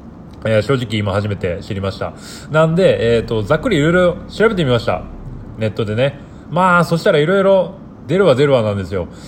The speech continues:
まあ、YouTubeの方でやっぱ出てるのが多いんですけれども、その男女問わずになるんですかね。まあ、その、要は帰宅後の夜の生活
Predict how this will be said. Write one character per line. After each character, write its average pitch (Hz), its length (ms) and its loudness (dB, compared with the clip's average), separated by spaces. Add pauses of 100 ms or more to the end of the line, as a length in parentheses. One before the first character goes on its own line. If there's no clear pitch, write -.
(260)
ま 160 300 2
あ、 131 80 4
YouTube 214 560 2
の 135 100 2
方 117 180 6
で 107 480 0
や 131 60 -2
っ - 20 -10
ぱ 113 120 -2
出 135 100 0
て 123 100 0
る 135 60 0
の 113 120 -2
が 101 100 2
多 123 120 2
い 131 60 0
ん 117 60 -4
で 104 80 -2
す - 80 -12
け 107 80 -4
れ 90 80 -6
ど 90 100 -8
も、 101 280 0
そ 110 140 -4
の 104 120 -2
男 147 320 2
女 101 160 -2
問 98 260 -4
わ 127 220 2
ず 110 360 -4
に 123 140 -2
な 113 100 2
る 123 80 0
ん 117 40 -2
で 101 80 0
す 87 60 -6
か 101 100 -2
ね。 110 180 0
ま 107 140 -2
あ、 - 20 -4
そ 101 140 -6
の、 98 720 -2
要 139 220 2
は 90 340 0
帰 - 80 -16
宅 156 260 2
後 175 140 2
の 90 340 0
夜 160 220 0
の 123 80 -2
生 110 240 -2
活 120 320 -2